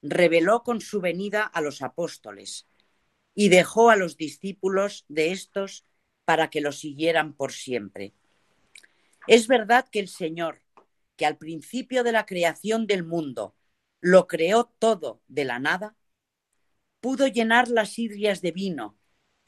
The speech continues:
pero prefirió hacer vino del agua para enseñar mediante un símbolo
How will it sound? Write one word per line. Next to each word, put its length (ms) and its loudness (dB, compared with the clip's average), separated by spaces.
pero 280 4
prefirió 800 0
hacer 440 0
vino 340 0
del 160 -2
agua 440 0
para 240 0
enseñar 680 -2
mediante 640 -2
un 180 -2
símbolo 720 2